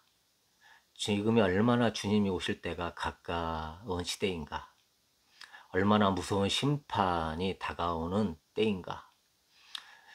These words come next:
정말 이, 그런 때인 줄도 모르고 안일하게 신앙생활하는 성도들이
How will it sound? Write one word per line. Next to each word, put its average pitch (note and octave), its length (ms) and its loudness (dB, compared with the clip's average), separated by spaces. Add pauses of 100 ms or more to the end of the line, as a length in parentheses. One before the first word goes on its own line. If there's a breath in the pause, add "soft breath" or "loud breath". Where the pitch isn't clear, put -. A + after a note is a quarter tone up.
(140 loud breath)
정말 F#2+ 580 4 (1120 soft breath)
이, C#3+ 300 -14 (240)
그런 A2 400 6
때인 A#2+ 280 6
줄도 F#2+ 260 0
모르고 F#2 760 0
안일하게 G2 760 2
신앙생활하는 F#2 680 -2
성도들이 G#2 640 -2